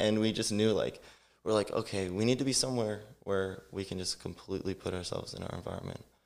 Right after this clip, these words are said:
and really just practice music." 'Cause the problem is, is, like, if we're practicing somewhere, usually we're gonna get, like, a noise complaint or, like,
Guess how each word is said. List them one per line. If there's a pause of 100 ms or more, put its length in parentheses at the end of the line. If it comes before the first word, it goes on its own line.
(240)
and
really
just
practice
music."
'Cause
the
problem
is,
is,
like, (320)
if
we're
practicing
somewhere,
usually
we're
gonna
get,
like,
a
noise
complaint
or,
like,